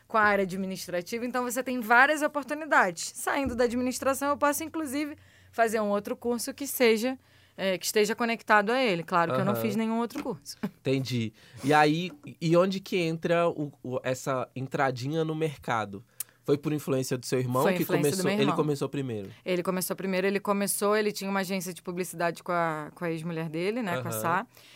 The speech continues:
Speaker 1: E aí, em dois mil e quinze, eles começaram como afiliado do doutor Rocha,
Speaker 2: Aham.
Speaker 1: que era ema-, em-, é, emagrece de vez, se eu não me
Speaker 2: Aham,
Speaker 1: engano, né?
Speaker 2: isso.
Speaker 1: E aí, na época, o gerente de afiliados dele era o Édipo.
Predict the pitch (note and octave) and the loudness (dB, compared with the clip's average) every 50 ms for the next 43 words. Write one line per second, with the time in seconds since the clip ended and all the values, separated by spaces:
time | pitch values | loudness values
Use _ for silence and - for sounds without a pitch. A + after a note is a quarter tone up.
0 | - - - _ - F#3+ G3+ G3+ G3 F#3+ F#3+ F#3+ G3+ A3 G#3+ A3 G#3+ G3 G#3+ G#3+ | -20 -20 -20 _ -4 0 4 6 6 6 6 4 4 4 4 4 4 4 2 0
1 | G#3+ A3+ - - A#3+ A3 A3+ G#3+ A#3 G#3+ G#3+ - A#3+ G#3+ G#3+ G#3 - A3+ G#3+ A3 | 0 -2 -2 -2 -2 -2 0 0 -2 -2 -2 -4 -6 -6 -4 0 2 2 2 2
2 | A3 G#3 - A#3 A#3 B3 C4 C#4+ C#4 C4+ - C4 A#3+ A#3+ A3 G3 F#3+ G3+ G#3+ G#3+ | 0 0 0 2 4 4 4 2 0 0 -2 0 4 6 8 8 8 8 6 2
3 | B3 B3+ - G3+ G3+ G3 A3 A3+ A#3 A#3+ A#3+ G#3+ A3 G#3+ B3 C4 B3 B3 F3+ D#3+ | -2 -6 -6 -4 -2 -2 0 0 0 2 2 0 0 0 0 0 2 2 0 0
4 | D#3 - - D#3 D#3 - _ _ _ _ _ _ - C#3 C#3+ C#3+ C#3+ C#3 C#3 D3+ | -2 -6 -10 -12 -14 -16 _ _ _ _ _ _ -4 -2 -2 0 0 0 2 2
5 | F#3 F3+ F3+ F#3 F#3 F#3 F3+ F3+ F3 F#3 F#3+ - - F#3 F#3 F3 E3+ - F3+ F3+ | 2 4 2 2 2 0 0 -2 -4 -4 -6 -6 -6 -6 -6 -8 -8 -8 -6 -6
6 | F3+ F3 E3+ F3 F3+ F3 F3+ F#3 F3+ - G3+ E3 F3 D3+ D3+ F3+ F3+ - C#3 C#3 | -6 -4 -4 -4 -4 -4 -4 -4 -6 -6 -8 -8 -8 -4 -2 0 2 2 2 2
7 | C3+ C3+ C3+ C#3 C#3+ E3 E3 C#3+ C3 B2+ - E3 F3+ F3 - _ - - - - | 2 2 2 2 2 2 0 0 -2 -2 -4 -6 -6 -8 -12 _ -20 -20 -20 -20
8 | - - _ _ - F#3 F#3 G3 F#3+ F#3 F#3 G3 G#3+ G#3 G3+ G3+ G#3 A3+ A#3 - | -20 -20 _ _ -6 -2 0 2 2 2 2 2 2 4 4 6 4 4 4 2
9 | - A#3+ A3 G3+ A#3 G#3+ A#3 C4+ B3 - C4 B3+ B3 - A#3+ A3+ A3 G#3+ G#3 G#3+ | 0 2 4 4 4 4 4 2 2 2 2 2 2 2 4 6 6 6 6 4
10 | G#3 G3+ G3 G#3+ A3 A3 A3 A3+ A3 G3+ G3+ G#3 G#3+ F3+ D#3 D#3+ - - D#3+ D3 | 2 2 4 4 6 6 6 6 8 8 8 8 6 4 0 -8 -10 -10 -10 -10
11 | C#3+ | -10